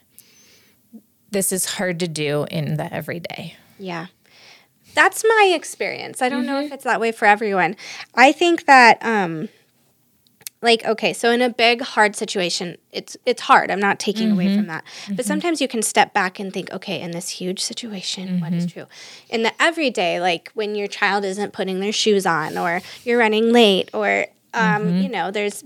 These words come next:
Speaker 2: bills and all the
Speaker 1: Right.
Speaker 2: things, um,
Speaker 1: Right.
Speaker 2: that happen often, I think we can get these really deep mental patterns of thoughts we have.
Speaker 1: Right.
Speaker 2: And they're the subconscious ones, I
Speaker 1: Yeah.
Speaker 2: think, most of the time
Speaker 1: Yeah.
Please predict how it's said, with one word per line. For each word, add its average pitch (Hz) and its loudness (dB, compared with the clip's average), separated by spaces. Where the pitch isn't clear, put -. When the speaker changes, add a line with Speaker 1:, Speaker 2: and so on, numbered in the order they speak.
Speaker 2:
bills 185 0
and 165 2
all 427 8
the 415 8
Speaker 1:
Right. - 0
Speaker 2:
things, 320 2
um, 220 4
Speaker 1:
Right. 214 -2
Speaker 2:
that 196 2
happen 220 0
often, 185 -2
I 208 0
think 214 -4
we 214 4
can 214 -2
get 190 -2
these 196 -2
really 190 2
deep 185 -4
mental 160 -4
patterns 185 0
of 185 -2
thoughts - -2
we 185 -4
have. - -6
Speaker 1:
Right. 208 -4
Speaker 2:
And 185 -10
they're 233 4
the 240 0
subconscious 285 0
ones, 269 -2
I - -4
Speaker 1:
Yeah. - -6
Speaker 2:
think, - -10
most - -8
of - -10
the - -8
time 160 -4
Speaker 1:
Yeah. 220 -6